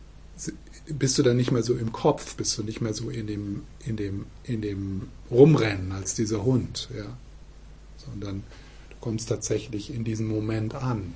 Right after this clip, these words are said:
Und du liegst dir im Bett. Du bist ja sicher.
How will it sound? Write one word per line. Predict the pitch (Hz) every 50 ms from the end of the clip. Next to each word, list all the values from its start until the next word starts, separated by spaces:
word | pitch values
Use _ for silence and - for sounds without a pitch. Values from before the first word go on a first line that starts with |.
| 92 95 - - - - - - - - - - - - - - - - - - - - - 339 359 - - - - -
Und | - 120 -
du | 113
liegst | 107 117 127 123 - - -
dir | 139 120 117
im | 113 117
Bett. | 135 127 113 - - - - - - - - - - - - - -
Du | - 101
bist | 98 104 - -
ja | 123 110
sicher. | - - 120 120 - 107 90